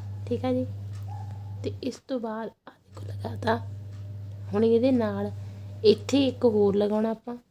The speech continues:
ਤੇ ਫੇਰ ਆਪਾਂ ਇਹਦੇ ਵਿੱਚ ਪਾਉਣਾ, ਠੀਕ ਆ ਜੀ। ਇਹ ਦੇਖਿਓ, ਦੋ ਤਿੰਨ ਦੇਖਿਓ ਤੁਸੀਂ ਮੈਂ ਕਿਵੇਂ ਪਾਉਂਦੀ ਆ।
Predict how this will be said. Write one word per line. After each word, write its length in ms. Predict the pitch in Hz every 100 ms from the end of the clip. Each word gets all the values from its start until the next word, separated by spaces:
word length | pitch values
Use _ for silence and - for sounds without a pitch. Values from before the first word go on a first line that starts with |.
| _ _ _ _ - - -
ਤੇ 80 |
ਫੇਰ 360 | 269 254 254 262
ਆਪਾਂ 220 | 254 254
ਇਹਦੇ 140 | 254 277
ਵਿੱਚ 200 | 262 233
ਪਾਉਣਾ, 260 | 208 180
ਠੀਕ 220 | 170 190
ਆ 60 | 208
ਜੀ। 160 | 202 240 - - - - - - - - - - - 247
ਇਹ 60 |
ਦੇਖਿਓ, 360 | 220 240 - 233
ਦੋ 180 | 233 220
ਤਿੰਨ 220 | 233 226
ਦੇਖਿਓ 320 | 208 185 214
ਤੁਸੀਂ 280 | 220 226 240
ਮੈਂ 80 | 240
ਕਿਵੇਂ 260 | - 214
ਪਾਉਂਦੀ 380 | 202 220 220 233
ਆ। 80 | 277